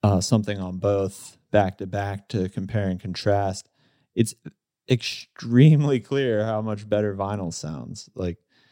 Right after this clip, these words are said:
uh, sure, a C D can fit more data on it, but that doesn't mean it is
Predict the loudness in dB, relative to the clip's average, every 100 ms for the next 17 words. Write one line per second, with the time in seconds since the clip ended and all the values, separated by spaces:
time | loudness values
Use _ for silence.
0 | _ _ _ _ -2 2 2 2 -4 _
1 | _ _ _ _ 2 6 8 6 0 -2
2 | -2 -2 -2 -4 -4 -4 -4 -4 2 4
3 | 4 2 -6 -10 -10 -12 -14 _ -20 _
4 | _ _ 2 2 4 0 0 -8 -8 -8
5 | -6 -6 -8 -10 -6 -6 -6 -8 -6 -4
6 | -4 -6 -10 -12